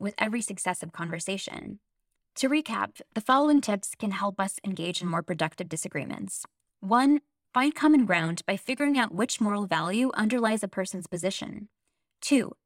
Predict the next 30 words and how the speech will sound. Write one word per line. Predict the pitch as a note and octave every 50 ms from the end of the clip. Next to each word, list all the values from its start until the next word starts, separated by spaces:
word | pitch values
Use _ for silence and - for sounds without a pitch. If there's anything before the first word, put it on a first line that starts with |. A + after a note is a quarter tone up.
| _ _ -
don't | B3 C#4 D#4+ -
take | - D4+ D4+
it | - G#3+ -
personally. | G#3 F#3+ G3 - - - C#2 - - - G#3+ - _ _ _ _ _ -
Loosen | G#3 B3+ C#4+ - F4 F4
your | E4+ E4+
attachment | D#4+ - - G#3+ A3 G#3+ - G#3 -
to | - - -
your | G3 F#3+
beliefs | F#3+ F3+ F#3 F3 G3 - - - - -
and | G#3 G3+
listen | G#3+ C#4 - - D#4+ D4+
with | C4+ B3
the | G#3+ G#3
intent | G3 F#3+ F#3 - F#3+ F#3+ -
to | -
understand. | - F3+ E3 E3 E3 - - F#3 E3+ - - - F#3+ - - _ _ _ _ _ _ _ _
Three, | - A#3+ C4+ B3 F#3+ - G3 - _ _ _ _ _ _ -
counteract | - B3 C#4 D#4 F#4 F#4+ F#4 F4+ - -
the | A3+
human | - C4 B3+ C4 B3
tendency | - A3+ G#3+ G#3 G#3+ G#3 - - G#3
to | F#3+
jump | F#3 - - F3 G3
to | - G#3+
conclusions | - - F#3 - - A#3 A#3+ G#3+ G#3 F#3 F#3 -
by | - - G#3
communicating | G#3 - G#3+ A3 A#3+ C4 C#4+ - - C4+ C#4 B3 A3
more | G3 F#3+ G3
clearly. | - - - F3 F3 F3+ E3 - - - -